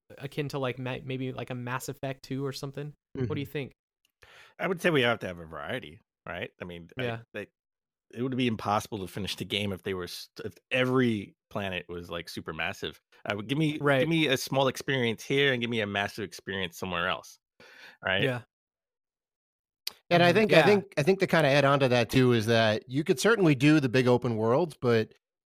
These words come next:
Speaker 2: is it gonna be, is there gonna be enough unique stuff in there, right? You, you could just say, "Okay, we're gonna have a bayou that's gonna be huge," but maybe it's
Speaker 1: Mm-hmm.
Speaker 2: just one giant swamp with no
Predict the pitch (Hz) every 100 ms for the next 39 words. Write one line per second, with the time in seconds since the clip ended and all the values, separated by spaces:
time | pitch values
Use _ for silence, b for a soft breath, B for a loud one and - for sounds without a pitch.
0 | _ _ _ 180 151 160 160 151 143 139
1 | 131 127 123 127 147 156 170 156 131 127
2 | 123 139 123 123 120 - 123 110 - -
3 | _ _ 147 127 117 107 104 - _ _
4 | - 113 113 - - 135 131 139 131 143
5 | 147 - 131 156 202 156 139 165 143 127
6 | 107 127 131 120 117 117 123 113 110 156
7 | 156 131 127 - 123 120 B B B B
8 | - - 151 139 120 131 - 135 127 131
9 | 123 110 127 131 123 - 117 120 120 120
10 | 117 113 110